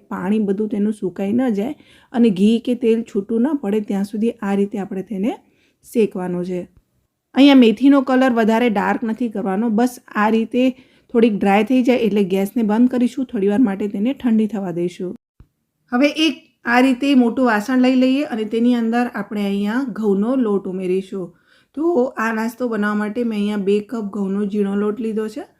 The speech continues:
અને આ નાસ્તાને ક્રિસ્પી બનાવવા માટે હું તેની અંદર આ રીતે અડધો કપ સૂજી એડ કરી રહી છું. સ્વાદ પ્રમાણે આપણે તેની અંદર એક ચમચી જેટલું મીઠું ઉમેરીશું.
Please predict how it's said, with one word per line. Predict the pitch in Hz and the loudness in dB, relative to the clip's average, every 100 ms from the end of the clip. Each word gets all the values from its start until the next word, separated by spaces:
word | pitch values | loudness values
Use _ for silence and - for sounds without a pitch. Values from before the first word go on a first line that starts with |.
| _ _ - | _ _ -10
અને | 220 - 226 | -8 -6 -4
આ | 233 | -2
નાસ્તાને | 233 240 247 247 240 | -2 -2 -2 -2 -2
ક્રિસ્પી | 202 - 254 | -2 -2 -4
બનાવવા | 233 233 233 | -2 -4 -4
માટે | 233 262 269 | -6 -4 -2
હું | 254 233 | -2 -2
તેની | 214 208 | -4 -4
અંદર | 220 240 214 | -4 -6 -6
આ | 202 | -2
રીતે | 196 202 240 302 - _ _ _ _ | -2 -2 -4 -6 -8 _ _ _ _
અડધો | 214 214 240 - | -4 0 -2 -2
કપ | 247 359 _ - | -6 -6 _ -6
સૂજી | 262 247 247 208 | 0 4 4 2
એડ | 190 190 | -2 -2
કરી | 185 180 | -2 0
રહી | 180 185 | -2 -2
છું. | 185 175 - _ _ _ _ _ _ _ - | -6 -6 -10 _ _ _ _ _ _ _ -4
સ્વાદ | 262 247 240 | 0 2 2
પ્રમાણે | 254 262 262 262 | 2 2 4 2
આપણે | 214 247 240 | 2 0 2
તેની | 233 226 | 0 0
અંદર | 226 233 240 - | 2 2 0 0
એક | 220 208 | -6 -4
ચમચી | 202 208 214 | -4 -4 0
જેટલું | 220 220 226 233 226 | 0 0 0 0 2
મીઠું | 190 175 240 247 | 0 -2 0 2
ઉમેરીશું. | 233 240 240 233 339 | 4 4 2 0 -6